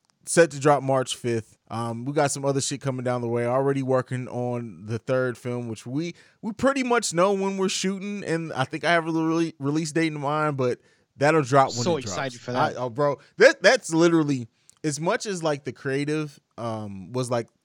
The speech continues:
Speaker 1: proof of, I always said the creative was proof of concept of what I can do cinematically. The bet was bringing more of that home, having fun with my brother. This third short film is really going to be what solidifies Legacy Visions as a production company.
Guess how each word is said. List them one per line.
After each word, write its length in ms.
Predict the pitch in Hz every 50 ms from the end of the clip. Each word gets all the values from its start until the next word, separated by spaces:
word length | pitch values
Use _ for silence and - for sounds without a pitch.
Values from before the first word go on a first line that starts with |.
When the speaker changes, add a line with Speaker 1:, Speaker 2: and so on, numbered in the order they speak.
| _
Speaker 1:
proof 240 | - 185 190 185 160
of, 100 | 151 - -
I 60 | 151
always 220 | 180 214 226 226 -
said 160 | - 185 156
the 140 | 151 135 - _ _ _
creative 300 | - - 202 214 208 202
was 140 | 170 160 143
proof 240 | - - 190 185 -
of 80 | 143 143
concept 460 | - 156 143 143 139 151 117 92 120
of 80 | 110
what 160 | 113 127 135 131
I 80 | 127
can 160 | 123 - 123
do 80 | 110 117
cinematically. 720 | 110 - 123 113 107 107 104 101 92 87 - 78 82 87 _ _ _ _ _ _ _ -
The 80 | 135
bet 280 | 123 107 160 160 - -
was 100 | 165 151
bringing 360 | 131 123 156 156 151 147 139
more 240 | 139 139 143 147 151
of 60 | 143
that 180 | 139 143 135 131
home, 440 | 127 131 131 131 131 127 131 131 120 -
having 260 | 127 135 139 139 143
fun 220 | 135 - 147 139 135
with 80 | 123
my 140 | 123 123 123
brother. 480 | 117 110 127 127 123 120 120 117 110 - _ _ _ _ _ _
This 260 | 117 151 180 175 -
third 340 | - - 156 160 165 165 160
short 280 | - - 156 127 147 -
film 360 | - 139 135 135 135 131 -
is 200 | - 117 107 110
really 280 | 113 131 143 143 139
going 340 | 127 123 135 131 135 131 131
to 100 | - -
be 460 | 117 110 120 123 123 120 117 113 107 _ _ _ _ _ _ _
what 400 | - 98 104 117 139 143 123 - _ _ _ _ -
solidifies 880 | - - - 135 123 127 135 135 135 - - 123 120 120 117 117 110 113
Legacy 420 | 123 127 123 120 117 - - 123
Visions 400 | 107 113 117 113 104 110 104 107
as 160 | 110 107 101
a 60 | 107
production 540 | 98 - 113 95 107 104 98 - - 92 87
company. 400 | - 92 80 - - - _ -